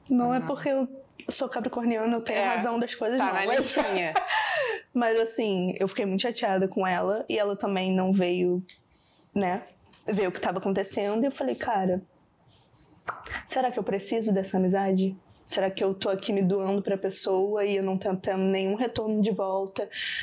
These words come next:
Speaker 1: No fim das contas, eu era muito amiga da pessoa e ela não era minha amiga, né?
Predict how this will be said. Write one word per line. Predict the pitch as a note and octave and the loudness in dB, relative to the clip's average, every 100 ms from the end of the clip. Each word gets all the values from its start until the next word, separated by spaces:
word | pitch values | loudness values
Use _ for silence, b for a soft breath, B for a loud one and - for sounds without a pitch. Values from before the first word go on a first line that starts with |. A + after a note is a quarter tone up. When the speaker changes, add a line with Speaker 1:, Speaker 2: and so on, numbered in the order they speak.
| B B _ - | B B _ -4
Speaker 1:
No | C4 | 0
fim | C#4+ | 2
das | D4 C#4 | 2 2
contas, | C#4 B3 B3 A3+ | 2 2 2 0
eu | A#3 | 0
era | A3 A3 | 2 2
muito | A3 A3+ A3 A3+ | 2 2 2 0
amiga | A3 A3 | 0 0
da | G#3+ | -2
pessoa | A3+ - A3 A3 A3+ | -4 -2 0 2 2
e | |
ela | A3 G#3+ | 0 0
não | G#3+ A3 | 0 0
era | G3+ G#3 | 0 0
minha | G#3 | 2
amiga, | G#3+ G3 F3 F3+ | 2 2 0 2
né? | F#3+ | 0